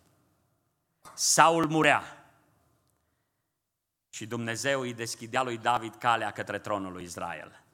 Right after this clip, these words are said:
Înțelegem noi ce măreț, ce înțelept este Dumnezeu? Noi câteodată, în momente de descurajare, nu mai știm ce să facem,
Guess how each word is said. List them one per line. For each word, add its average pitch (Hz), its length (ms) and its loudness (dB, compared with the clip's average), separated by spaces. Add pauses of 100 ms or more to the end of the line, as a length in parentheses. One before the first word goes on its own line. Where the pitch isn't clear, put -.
(160)
Înțelegem 143 520 -4
noi 123 340 -2 (300)
ce - 160 0
măreț, 117 720 2 (460)
ce 110 280 2
înțelept 113 640 0
este 104 280 -2
Dumnezeu? 98 600 -2 (2000)
Noi 151 200 -4
câteodată, 123 500 -2
în 117 60 -6
momente 113 420 -8
de 107 140 -10
descurajare, 98 960 -6 (340)
nu 113 140 -10
mai 104 140 -4
știm 101 220 -12
ce 98 120 -12
să 95 140 -12
facem, 101 560 -8